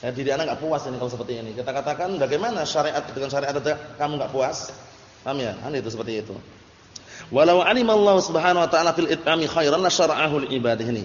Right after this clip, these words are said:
bagus sekali ini. Kalau seandainya Allah Ta'ala itu mengetahui memberi makan orang miskin itu lebih baik, niscaya Allah Ta'ala akan syariatkan untuk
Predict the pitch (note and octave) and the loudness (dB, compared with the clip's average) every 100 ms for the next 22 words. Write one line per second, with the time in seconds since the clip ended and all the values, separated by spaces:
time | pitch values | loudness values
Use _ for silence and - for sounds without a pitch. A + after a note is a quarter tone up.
0 | F2 A#2+ A#2+ B2 A#2+ G#2+ G2 - - - | -4 -2 -2 0 0 -2 -10 -16 -18 0
1 | G3 G3+ B3 A3+ G3 G3 G3+ A3 G#3 G3 | 4 4 4 2 2 4 4 4 4 4
2 | G3 G3 G3+ F#3+ F#3+ F#3+ G#3 G#3 D#3+ D3 | 4 4 2 2 0 4 4 4 2 -2
3 | D3+ - - - E3 F3+ E3+ F3 G3+ A3+ | -8 -12 -18 -8 -4 2 2 2 0 2
4 | G#3 F3+ E3 F#3 F3+ F3+ - F3+ E3+ F3+ | 0 0 2 2 2 0 2 0 2 0
5 | F3 D3 C#3 D#3+ E3+ D3 D3+ D#3+ D#3 D#3+ | 0 0 0 2 2 0 -2 -4 -2 -2
6 | D#3+ D#3 D3+ D3+ D3+ D#3+ D3 D3+ - E3 | 0 0 -2 -2 -2 -2 -2 -4 -4 -4
7 | C3+ | -4